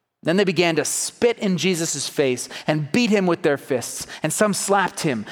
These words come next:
jeering, "Prophesy to us, Messiah. Who hit you this time?" All right, let's talk about what's happening here. Uh, the key verse to pay attention to is verse fifty-nine.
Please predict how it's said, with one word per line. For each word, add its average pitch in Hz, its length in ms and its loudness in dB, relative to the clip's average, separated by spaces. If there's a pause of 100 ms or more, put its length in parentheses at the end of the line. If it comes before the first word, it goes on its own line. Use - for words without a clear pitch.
(140)
jeering, 175 340 2
"Prophesy 226 680 2
to 180 160 2
us, 143 240 -2
Messiah. 151 640 2 (400)
Who 226 140 4
hit 208 260 0
you 185 80 2
this 170 220 0
time?" - 320 -10 (1800)
All 139 80 -2
right, 120 180 -4 (800)
let's 220 160 2
talk 202 200 2
about 165 200 4
what's 156 140 2
happening 131 400 0
here. - 180 -20 (720)
Uh, - 220 -14 (180)
the 190 80 0
key 247 360 0
verse 214 280 2
to 214 80 0
pay 202 160 4
attention 170 380 0
to 156 160 -2
is 139 100 -2
verse 190 220 0
fifty-nine. 135 680 -2